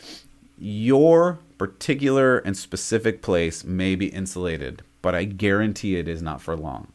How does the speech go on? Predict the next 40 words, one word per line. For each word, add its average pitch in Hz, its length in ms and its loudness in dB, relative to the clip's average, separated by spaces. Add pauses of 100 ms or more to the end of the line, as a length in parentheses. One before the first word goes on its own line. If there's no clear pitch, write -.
And 90 140 -6
that's 90 260 -2
the 107 140 -2
reality 78 560 -4
here. 55 280 -12
This 92 220 -10
culture 101 520 -4
is 82 200 -10
pervasive 90 960 -6 (300)
and 101 240 -2
it 95 120 -2
is 95 220 -2 (100)
unforgiving. 92 960 -4 (180)
You 95 200 -4 (160)
have - 600 -2
to 113 240 -2
comply 98 840 0
or 104 300 0
you 95 240 0
will 98 380 2
be 92 240 -2
sent 92 420 -6
out 82 240 -4
into 87 340 -8
the 82 120 -8
cold. 98 500 -4 (240)
That 110 160 2
is 110 140 0
the 110 200 -4
only 143 520 4
way 104 600 4
they 95 220 -2
can 98 240 -2
do 123 180 -2
this. 76 320 -4
And 101 140 -4
the 98 80 0
reason 107 580 0
why 117 460 2 (180)
is, 104 600 -2